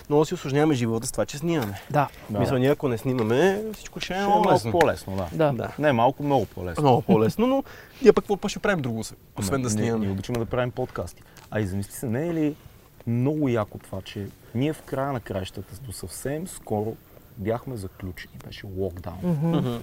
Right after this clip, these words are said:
Speaker 3: Всички живяхме по някакъв начин в апартаментите си.
Speaker 1: Мгм.
Speaker 3: И нещо ей такова в момента е,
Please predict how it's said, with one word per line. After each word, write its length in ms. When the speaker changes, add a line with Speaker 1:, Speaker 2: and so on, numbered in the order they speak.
Speaker 3:
Всички 440
живяхме 500
по 160
някакъв 340
начин 480
в 80
апартаментите 800
си. 200
Speaker 1:
Мгм. 180
Speaker 3:
И 120
нещо 440
ей 100
такова 500
в 380
момента 460
е, 360